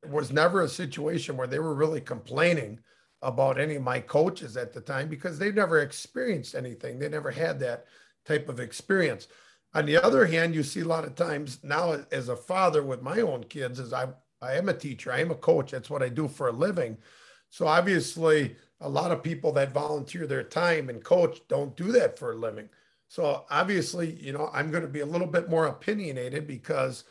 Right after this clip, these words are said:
I've been around lots of different types of situations and seen lots of different coaches and, and lots of different sports. But I, what I really like, and is what you constantly hear from our guests, is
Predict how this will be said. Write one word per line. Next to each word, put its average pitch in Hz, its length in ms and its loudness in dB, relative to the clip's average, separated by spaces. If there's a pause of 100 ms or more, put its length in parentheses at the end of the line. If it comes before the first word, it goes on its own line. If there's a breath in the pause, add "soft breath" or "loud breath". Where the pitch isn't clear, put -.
(440 soft breath)
I've 143 160 2
been 151 140 4
around 147 720 2
lots 139 320 -6
of 131 120 -8
different 139 320 -8
types 147 280 -10
of 120 80 -12
situations 135 800 -8
and 120 120 -12
seen 143 260 -10
lots 131 260 -6
of 135 80 -12
different 123 340 -12
coaches 131 500 -8
and, 117 160 -8 (380 loud breath)
and 135 120 -4
lots 135 220 -2
of 135 100 -12
different 120 300 -10
sports. - 540 0 (440 soft breath)
But 156 120 2
I, 151 180 6 (140)
what 165 200 -2
I 147 60 0
really 190 400 10
like, 151 340 -2
and 147 120 -6
is 135 100 -8
what 151 200 -2
you 147 280 -6 (140)
constantly 170 500 0
hear 160 220 0
from 147 240 0
our 127 100 4
guests, 147 560 0
is 131 400 -4